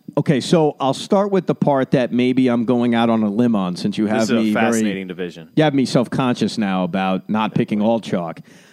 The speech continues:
Speaker 1: I think the forty-niners, well, what's their o-, well, let me start with this. What's their over-under right now in Vegas, San Francisco?
Speaker 2: Okay, pulling up.
Speaker 1: Because it feels as if everybody assumes, "Well,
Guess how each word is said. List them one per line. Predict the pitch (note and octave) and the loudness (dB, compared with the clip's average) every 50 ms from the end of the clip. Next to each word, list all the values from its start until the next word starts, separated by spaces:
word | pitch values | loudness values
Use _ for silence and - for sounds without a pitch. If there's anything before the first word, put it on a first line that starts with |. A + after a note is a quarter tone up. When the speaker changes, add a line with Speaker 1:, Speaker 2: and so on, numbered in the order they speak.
| _ _ _ _ _ - | _ _ _ _ _ -2
Speaker 1:
I | C#3 D#3 G3 | 0 2 2
think | G#3 A3+ F#3+ - | 2 0 0 0
the | D3+ B2+ | -2 -4
forty-niners, | - - - D#3+ D#3 D3 C3+ C3+ B2+ B2 A2+ A2 A2 G#2+ G#2 F#2+ F2 E2+ - - - - - | -2 -2 0 0 2 2 2 2 2 2 2 2 2 2 2 0 0 -2 -6 -10 -14 -16 -8
well, | - - - D4 | -2 0 0 2
what's | C#4+ E4+ F#4 - - | 2 0 -2 0 0
their | D4+ D4 B3+ A#3+ | 2 2 4 2
o-, | A3+ | 2
well, | F#3+ B3+ C#4 | 2 0 0
let | D4 D#4+ | 2 2
me | E4 A3+ | 0 2
start | - A#3 G#3 F3 | 2 2 0 2
with | D#3+ - | 0 0
this. | A2 - | -2 0
What's | - F#3+ C#4+ - | 0 0 0 2
their | - D#4+ D#4 C4 | 2 2 2 2
over-under | B3 A#3 G3 G3 F#3 F3 D#3+ B2+ A#2+ | 2 2 2 2 2 2 2 2 2
right | G#2+ A2 A2+ G#2+ | 0 0 0 0
now | A2 G#2+ G#2+ | 0 0 0
in | G2+ | 0
Vegas, | G2+ G2 F2+ D#2 D#2 - | -2 -4 -4 -6 -8 -8
San | - F#2 F2 | -8 -8 -8
Francisco? | - - E2+ - - - - _ _ - - | -8 -12 -14 -16 -16 -20 -20 _ _ -20 -20
Speaker 2:
Okay, | C3+ - - C#3 A#2+ | -16 -8 -8 -6 -6
pulling | - - - B2 C3+ C3+ C3 B2 | -6 -6 -6 -6 -4 -4 -4 -4
up. | A2 G2+ - _ _ _ _ _ _ _ _ _ _ _ _ _ _ _ | -4 -6 -6 _ _ _ _ _ _ _ _ _ _ _ _ _ _ _
Speaker 1:
Because | - - A3 B3 A3 | 0 2 4 4 2
it | G#3+ | 0
feels | E3 - - G3+ D4+ E4+ F4 E4 C4+ G3+ | 0 -4 -4 -2 0 0 0 2 2 4
as | B3 A3+ E3+ C#3+ | 4 4 4 4
if | G3 G3+ F3+ - | 2 2 2 2
everybody | G#3 G#3 G#3+ B3 G#3+ G3 A3 G3+ F#3+ F3 | 0 2 2 2 2 2 2 2 2 2
assumes, | D#3+ - - G3+ F#3+ F3+ D#3 - | 0 2 2 2 4 4 2 2
"Well, | - E3+ E3+ E3 D3 - | 2 2 2 2 0 -4